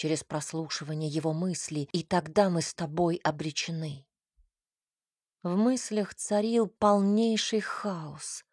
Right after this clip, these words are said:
«Папа спасся, он ждёт меня, мы вот-вот вернёмся домой, вот только...»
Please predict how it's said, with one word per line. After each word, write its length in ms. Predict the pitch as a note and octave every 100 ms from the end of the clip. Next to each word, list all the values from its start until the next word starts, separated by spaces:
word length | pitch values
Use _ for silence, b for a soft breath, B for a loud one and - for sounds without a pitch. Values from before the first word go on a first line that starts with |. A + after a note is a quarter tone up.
| _ _ _ _ _
«Папа 480 | G3 F#3+ - E3+ D#3+ _ _
спасся, 800 | - - - G#3+ G3 - - -
он 160 | F#3+ G3
ждёт 460 | E3+ D#3+ A#3+ B3
меня, 360 | G3 F#3 E3 D#3 B
мы 120 | A3
вот-вот 500 | G#3+ A3 G3+ A#3 C4
вернёмся 540 | B3 A#3+ B3 B3+ - A#3+
домой, 520 | B3+ B3+ C4+ G#3+ D3 B B
вот 260 | F3 G#3 -
только...» 460 | C4 A#3+ - C4